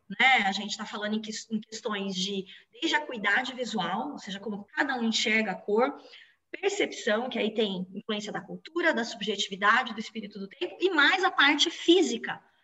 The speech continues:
e matema-, física da cor e matemática da análise, ou seja, <laughs> né? É complexo, a gente sabe disso, então podemos, temos muito tema aí, muitos assuntos pra falar.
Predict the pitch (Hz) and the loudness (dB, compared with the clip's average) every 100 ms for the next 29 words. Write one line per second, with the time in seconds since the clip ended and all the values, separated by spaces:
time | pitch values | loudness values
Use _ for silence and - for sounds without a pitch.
0 | _ _ 254 254 269 226 220 214 - 294 | _ _ 2 4 4 2 0 -2 -14 -4
1 | 277 - 190 185 320 320 - 359 330 359 | -2 2 2 2 4 4 4 6 6 6
2 | 320 262 294 302 294 294 190 185 226 220 | 4 4 4 4 4 6 4 4 -2 -2
3 | 208 185 180 - - - 277 - - - | 0 -2 -4 -12 -2 4 4 4 -4 -14
4 | _ _ - 247 349 440 - - _ _ | _ _ -2 4 6 4 -4 -14 _ _
5 | - 480 466 381 190 185 - - _ - | -12 -8 0 4 4 2 -8 -14 _ -16
6 | 254 277 262 202 - 220 233 247 254 - | -4 -2 0 -4 -6 -8 -4 -2 -4 -6
7 | 269 247 - 240 277 311 - _ 254 247 | -6 -6 -8 -2 -2 -2 -6 _ -2 0
8 | 226 240 247 - 262 254 254 254 - 262 | 0 -2 -6 -14 -12 -12 -12 -12 -8 -6